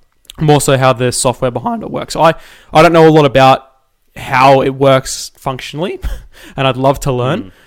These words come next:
Speaker 2: Nah.
Speaker 1: Um, but that's just from a, an educated guess.
Speaker 2: Yeah, with, like, the Z racing, from what I understand, like, when, when the race actually happens,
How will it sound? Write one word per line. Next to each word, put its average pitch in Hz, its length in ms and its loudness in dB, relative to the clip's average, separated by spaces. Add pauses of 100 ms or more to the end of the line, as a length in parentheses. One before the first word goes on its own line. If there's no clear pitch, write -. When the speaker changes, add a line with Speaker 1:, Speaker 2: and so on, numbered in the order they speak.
(200)
Speaker 2:
Nah. 131 280 0
Speaker 1:
Um, 123 180 -8
but 139 140 -2
that's 139 200 -2
just - 220 -6
from 135 180 -6
a, 127 140 -4
an 143 140 -6
educated 127 420 -6
guess. 123 420 -10
Speaker 2:
Yeah, 113 140 -12
with, 117 240 -14
like, 139 220 -12
the 120 120 -12
Z 113 220 -10
racing, 110 400 -12
from 120 120 -12
what - 100 -14
I 110 80 -10
understand, 110 320 -14
like, 104 180 -16
when, 110 180 -16
when 120 140 -14
the 113 100 -12
race 113 320 -10
actually 104 360 -14
happens, 101 680 -12